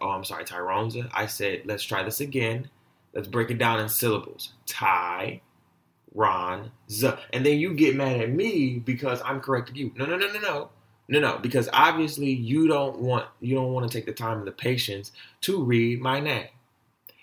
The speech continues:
So no, I'm gonna break it down for you in syllables so that next time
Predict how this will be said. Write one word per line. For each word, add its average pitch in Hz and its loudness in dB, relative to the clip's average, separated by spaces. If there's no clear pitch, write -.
So 170 2
no, 123 0
I'm 139 0
gonna 131 2
break 123 0
it 135 -2
down 127 2
for 131 -6
you 120 0
in 117 -2
syllables 123 -2
so 127 0
that 113 -2
next - -6
time 107 -6